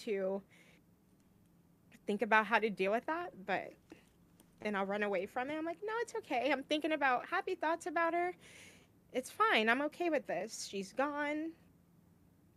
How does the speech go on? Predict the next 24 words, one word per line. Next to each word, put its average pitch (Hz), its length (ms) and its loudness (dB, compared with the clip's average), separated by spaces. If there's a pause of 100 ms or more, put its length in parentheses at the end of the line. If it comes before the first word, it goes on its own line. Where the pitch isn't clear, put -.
(220)
So, 190 540 2 (400)
yeah, 180 280 2 (120)
that's - 400 -2 (540)
what 214 140 2
I'm 226 260 2 (480)
dealing 202 320 0
with 214 200 0
on 196 120 0
a 196 60 0
daily 185 320 -4
basis. 180 720 -2 (120)
And 175 380 -4
on 196 80 -8
top 196 240 -2
of 190 120 -4
the 185 80 -2
new 190 360 -2 (180)
diagnosis, 175 1120 -6 (960)
I'm 208 240 -6
figuring 311 300 -6
out 311 100 -6
how 320 140 -2
I 320 100 0
can 320 280 -8